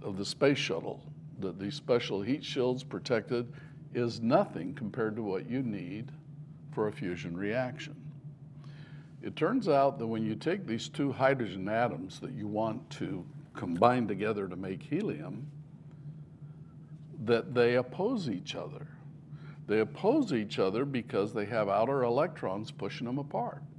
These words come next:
And so they don't want to get very close. If you can get them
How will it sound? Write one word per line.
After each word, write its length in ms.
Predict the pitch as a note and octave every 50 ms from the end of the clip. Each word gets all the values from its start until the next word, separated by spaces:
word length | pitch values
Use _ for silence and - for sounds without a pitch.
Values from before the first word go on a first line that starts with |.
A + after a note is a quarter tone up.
| - - - - - - - - - - - - - - - -
And 180 | A2+ A#2 A#2 A2
so 200 | - - C3 A#2+
they 160 | A#2 A#2 A#2
don't 280 | A2 C3 C#3 D#3 D3+
want 220 | C#3+ A2+ G2+ A2 A#2
to 40 | A#2
get 200 | G#2+ A#2+ A2 -
very 280 | B2+ A#2+ A#2 A#2 A2+ A2+
close. 600 | - - C#3+ D3 C3+ E2 - - - - - - - - - - - - - - - - - - - - - - - -
If 260 | C#3+ E3 F#3 F#3 -
you 180 | F#3 F3+ F3+ D#3
can 260 | - - D#3+ D3+ D3
get 320 | C#3 F3 A3+ C4 - -
them 440 | A3 F3+ D#3+ D3 C3 C3 C#3 C#3 -